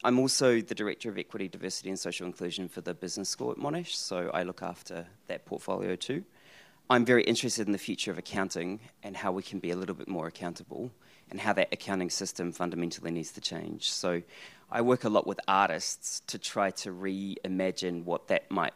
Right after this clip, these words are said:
look like. So if anyone's interested from an art angle, I'd love to talk to you afterwards. Thanks.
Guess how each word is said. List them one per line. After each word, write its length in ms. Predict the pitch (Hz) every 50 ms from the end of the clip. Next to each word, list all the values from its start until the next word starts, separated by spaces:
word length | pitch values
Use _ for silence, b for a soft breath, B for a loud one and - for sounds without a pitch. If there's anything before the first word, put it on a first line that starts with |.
| _ -
look 240 | 101 98 - - -
like. 400 | 123 95 113 - - - - - _ _
So 180 | - - - 104
if 140 | 92 - 117
anyone's 380 | 113 113 104 95 95 87 - -
interested 500 | 95 95 - - 98 90 - - 98 -
from 200 | - - 87 85
an 100 | 87 - -
art 220 | - 92 104 113 - - -
angle, 340 | 110 113 117 139 147 139
I'd 140 | 104 95 -
love 220 | 98 98 92 - -
to 80 | - -
talk 280 | - - 80 - _ -
to 140 | - -
you 100 | - -
afterwards. 540 | - - - - - - - - - - - -
Thanks. 400 | - 98 - - - - -